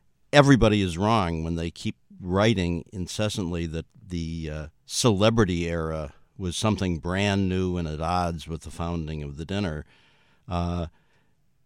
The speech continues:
the fact is that celebrities, uh, is in the D N A of the dinner, was there from the very start, was one of the reasons,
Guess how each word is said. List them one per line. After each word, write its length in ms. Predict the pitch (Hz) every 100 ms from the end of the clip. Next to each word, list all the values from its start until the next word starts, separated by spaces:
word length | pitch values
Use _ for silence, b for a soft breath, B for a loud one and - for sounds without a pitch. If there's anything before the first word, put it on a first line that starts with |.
| _
the 140 | 80 85
fact 400 | 113 117 - 107
is 280 | 104 85
that 240 | 76 92 -
celebrities, 1080 | - 98 87 113 113 87 78 80 85 - - -
uh, 380 | 87 85 85 85 -
is 200 | 95 90
in 120 | 98
the 80 | 90
D 280 | 73 98 90
N 140 | 87
A 380 | 104 120 - 80 _ _ _ _
of 200 | 92 82
the 80 | 82
dinner, 420 | 85 73 - - _ _ 92
was 180 | 87
there 220 | 92 101 95
from 200 | 92 82
the 60 |
very 480 | 76 76 95 110 95
start, 480 | - - 98 101 90 b b b b
was 160 | 104
one 160 | 101 113
of 80 | 123
the 120 | 139
reasons, 800 | 110 107 170 156 98 67 67 -